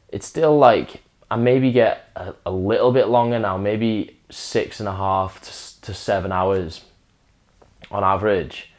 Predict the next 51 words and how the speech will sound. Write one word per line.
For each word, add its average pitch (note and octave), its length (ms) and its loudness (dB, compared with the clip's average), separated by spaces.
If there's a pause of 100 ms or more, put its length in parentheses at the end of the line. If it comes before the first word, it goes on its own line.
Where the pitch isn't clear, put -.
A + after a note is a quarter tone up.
(240)
But B2+ 380 4 (840)
when A2 240 -2
I A2 120 4
wake A#2 300 2
up, A#2 400 0
I F#2 100 -6
definitely A2+ 440 -6
feel G#2+ 460 -2
a F#2+ 60 -2
lot G2 340 0
more F#2+ 180 -4
ready F#2 300 -2
to - 100 -8
get F#2 300 -4
up. F#2+ 280 -4 (280)
Like, G2 260 -4
I G2+ 60 0
wake B2 320 2
up A#2+ 160 4
and G#2+ 100 0
often G#2 440 0 (320)
one A2+ 160 2
of A2+ 60 2
my A2 120 2
first G#2 280 0
thoughts G2+ 220 0
is G#2 80 -6
like, G2 300 -2 (760)
"Oh, - 240 -12
that D#2 100 -4
was F2 120 -10
a F2 40 -10
nice E2+ 240 -12
sleep." - 360 -14 (240)
You G#2 60 -8
know, A2+ 80 0
when A#2+ 80 2
you've B2+ 100 2
had B2 120 8
a A#2 60 0
sick - 380 -2
sleep A#2+ 260 2
and G2 160 -6
you F#2+ 60 -4
just F#2+ 120 -6
wake G2 220 0
up G2+ 60 -8
and G#2 100 -6
you G2 60 -8
feel G2 180 -4
like, F2 180 -4